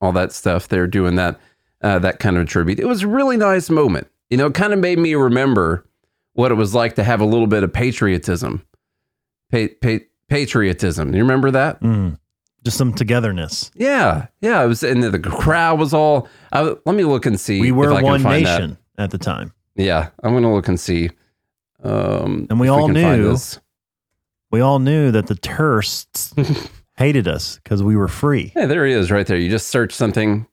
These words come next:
Speaker 1: on X and it pops up. It's only eleven seconds, though.
Speaker 2: That was before
Speaker 1: <laughs>
Speaker 2: his
Speaker 1: It
Speaker 2: Achilles
Speaker 1: was.
Speaker 2: ruptured.
Speaker 1: Uh, don't you feel bad?
Speaker 2: Uh, kind of, yeah.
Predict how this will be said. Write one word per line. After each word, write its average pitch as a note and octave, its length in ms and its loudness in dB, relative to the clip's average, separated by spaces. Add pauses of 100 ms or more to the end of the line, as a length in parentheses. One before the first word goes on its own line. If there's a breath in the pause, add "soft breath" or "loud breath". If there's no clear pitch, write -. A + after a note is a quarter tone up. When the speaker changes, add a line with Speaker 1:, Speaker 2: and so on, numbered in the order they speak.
(140)
Speaker 1:
on G2 280 0
X - 480 -4 (340)
and G2 100 0
it - 120 -6
pops F2+ 340 -2
up. E2 260 -2 (1120)
It's - 140 -10
only F#3 200 2
eleven F#2+ 520 0
seconds, F#2 600 -4
though. D#2 180 -2
Speaker 2:
That C3+ 160 2
was A#2+ 100 -2
before A2 760 -2
Speaker 1:
<laughs> F#2 80 -10
Speaker 2:
his C#3 260 -2 (520)
Speaker 1:
It G#3 320 0
Speaker 2:
Achilles D3 500 2
Speaker 1:
was. - 60 0
Speaker 2:
ruptured. F#2+ 460 -2 (480 loud breath)
Speaker 1:
Uh, D3 320 2
don't D3+ 160 0
you F#3 100 0
feel C3 280 0
bad? G2 480 0
Speaker 2:
Uh, A2 240 -2
kind C3 400 -2
of, D#2+ 240 -2
yeah. F2 340 0